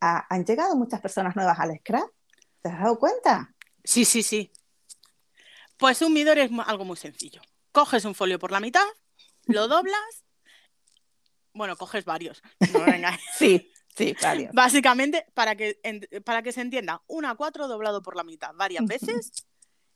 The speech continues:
Speaker 2: y le pones una portada. Coses en medio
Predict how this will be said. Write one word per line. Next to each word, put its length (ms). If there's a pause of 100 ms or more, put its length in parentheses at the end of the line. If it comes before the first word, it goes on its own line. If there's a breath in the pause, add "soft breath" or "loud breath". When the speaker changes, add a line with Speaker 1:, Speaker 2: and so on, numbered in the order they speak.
(240)
Speaker 2:
y 80
le 120
pones 260
una 160
portada. 480 (880)
Coses 380
en 160
medio 440